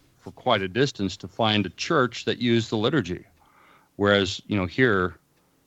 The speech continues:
if you can't find a church that doesn't use a liturgy, it's because you're walking around with a blindfold on. <laughs> Um,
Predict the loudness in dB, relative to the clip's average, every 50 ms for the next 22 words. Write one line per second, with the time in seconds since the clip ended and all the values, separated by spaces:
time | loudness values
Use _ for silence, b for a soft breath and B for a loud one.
0 | _ _ _ -2 -2 -2 -2 -4 -4 -2 0 0 0 0 0 0 0 0 -2 -2
1 | -4 -4 -4 -2 -4 -6 -4 -2 -2 -2 0 -2 -2 0 0 -2 -2 -2 0 0
2 | 0 0 -2 -2 -2 -2 -4 -4 -6 -8 -8 -2 0 0 0 0 0 0 0 0
3 | 0 0 0 2 2 2 2 0 -4 -4 -2 0 0 0 0 -2 -6 -6 -6 -6
4 | -6 -8 -10 -14 -20 -20 _ _ _ -12 -12 -12 -10 -12 -14 -12 -12 -12 -12 -10
5 | -10 -10 -10 -4 0 2 4 4 2 2 -2